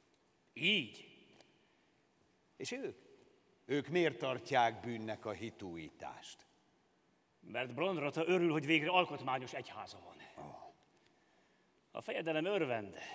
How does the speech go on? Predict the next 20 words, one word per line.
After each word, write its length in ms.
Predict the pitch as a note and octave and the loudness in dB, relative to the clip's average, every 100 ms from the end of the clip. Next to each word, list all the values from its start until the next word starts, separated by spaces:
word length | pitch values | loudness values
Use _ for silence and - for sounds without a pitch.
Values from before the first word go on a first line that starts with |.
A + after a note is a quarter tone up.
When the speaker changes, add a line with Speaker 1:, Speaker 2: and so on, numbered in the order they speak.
| - - - - - - - - - - _ _ | -14 -20 -20 -20 -20 -20 -20 -20 -20 -20 _ _
Speaker 1:
hogy 120 | A#2+ | -2
azt 140 | C#3+ E3+ | 2 6
a 40 | |
rengeteg 380 | G3+ G3+ E3+ F3 | 6 6 4 4
hitvitázót, 880 | G3+ F3 E3 D#3 C#3+ C3 C#3 C#3 C#3+ | 2 4 4 8 8 8 4 0 0
akik 160 | D3+ | -2
a 60 | C#3 | 0
közvéleményt 640 | G#3+ D#3 E3 D#3+ D#3 D3 | 2 4 6 6 6 2
és 100 | C#3+ | 0
a 60 | D#3+ | 2
közrendet 440 | G3+ D#3+ D3+ D3+ | 4 4 4 4
annyiszor 360 | G3+ F3 E3+ D#3+ | 4 4 2 4
megzavarták, 880 | E3+ C#3+ C#3+ C3 - G#2 - - - - - - - - - _ _ _ _ _ _ _ | 4 4 0 0 -2 -4 -6 -16 -20 -20 -20 -20 -20 -20 -20 _ _ _ _ _ _ _
végre 340 | - C#3+ B2+ | -8 -6 -4
intézményesen 880 | C#3+ D3 C3+ A#2 A#2+ A#2 G#2+ - F#2+ - - _ _ _ _ _ _ _ _ _ - | -4 -4 -8 -10 -8 -8 -10 -10 -12 -16 -20 _ _ _ _ _ _ _ _ _ -10
a 100 | B2 | -6
templom 460 | - C#3 B2 A#2+ | -4 -4 -4 -6
falai 320 | A2+ C3 A2+ | -4 -4 -4
közé 240 | A2 A#2 A2 | -4 -6 -6
szorította. 680 | - G#2+ G#2 - - F#2+ | -6 -10 -10 -14 -16 -18